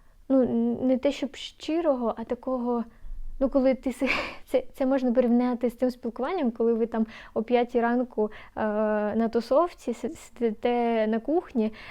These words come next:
коли вже всі сплять, і ви з кимось там допиваєте якийсь алкоголь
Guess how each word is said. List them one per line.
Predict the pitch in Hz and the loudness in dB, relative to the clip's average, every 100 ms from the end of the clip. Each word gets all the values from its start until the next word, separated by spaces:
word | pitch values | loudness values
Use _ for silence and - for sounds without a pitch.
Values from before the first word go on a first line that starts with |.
| - | -10
коли | - 233 | 0 4
вже | 233 226 233 | 4 4 0
всі | 226 240 | -2 -8
сплять, | - 262 302 370 | -6 -2 0 2
і | 233 | 0
ви | 254 | 0
з | - | 0
кимось | 269 277 247 | 0 2 0
там | - 220 220 - - | 0 0 0 -6 -6
допиваєте | 220 226 247 240 233 226 220 | -2 0 2 4 4 2 2
якийсь | 214 214 240 226 | 2 2 0 -2
алкоголь | 214 233 247 | -2 -2 0